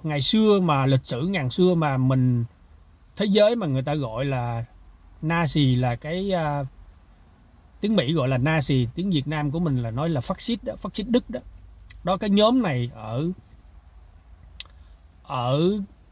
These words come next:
trong cái văn hóa, à, trong cái, um, văn hóa của Mỹ, trong cái, um, cái xã hội của Mỹ á, là người ta ví cái nhóm K K này họ như là cái, à,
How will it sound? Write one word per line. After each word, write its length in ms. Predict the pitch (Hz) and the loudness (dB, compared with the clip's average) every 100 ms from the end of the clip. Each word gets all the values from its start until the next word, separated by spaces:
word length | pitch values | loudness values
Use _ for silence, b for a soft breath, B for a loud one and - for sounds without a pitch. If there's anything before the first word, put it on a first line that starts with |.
| _ | _
trong 240 | 185 170 170 | 0 0 2
cái 140 | 196 190 | 2 2
văn 180 | 175 | 4
hóa, 300 | 175 170 202 220 180 - | 4 2 2 -2 -6 -10
à, 120 | 156 156 | -10 -6
trong 300 | 165 160 160 | -4 -4 -4
cái, 280 | 180 185 | -2 0
um, 520 | 180 156 147 147 143 139 - - - | 0 0 0 0 0 -4 -10 -20 -6
văn 380 | 165 160 156 151 | -2 0 0 0
hóa 240 | 151 185 | -2 -2
của 160 | 170 165 | -2 -4
Mỹ, 360 | 160 107 139 | -4 -4 -4
trong 220 | 160 147 147 | -4 -4 -4
cái, 260 | 160 175 | -2 -2
um, 400 | 165 147 143 139 131 b b b b b b - | 0 0 0 -2 -6 b b b b b b -6
cái 100 | 190 | -2
xã 140 | 175 | 2
hội 240 | 147 117 135 | 2 2 2
của 100 | 175 | 0
Mỹ 300 | 147 101 151 | 0 0 0
á, 120 | 175 | 0
là 480 | 151 127 120 113 107 - - - - - - - _ - - | 0 -2 -2 -4 -6 -12 -20 -20 -20 -20 -20 -20 _ -20 -8
người 160 | 135 135 | -4 0
ta 120 | 151 | 2
ví 400 | 165 208 240 269 - | 4 6 4 2 -4
cái 140 | 185 | -4
nhóm 420 | 185 180 208 226 | 0 0 -2 -6
K 220 | 208 151 135 | -6 -6 -2
K 240 | 151 147 | 0 0
này 340 | 139 117 117 - - - - - - | 0 -2 -4 -8 -16 -20 -20 -20 -20
họ 360 | - 127 120 131 | -8 -2 0 2
như 200 | 156 160 | 4 4
là 260 | 151 123 110 | 4 0 -4
cái, 480 | 139 156 185 185 - - - - - - - - _ _ - _ | -6 -6 -4 -6 -8 -18 -20 -20 -20 -20 -20 -20 _ _ -20 _
à, 500 | 151 139 139 131 127 | -6 -2 -2 -2 -2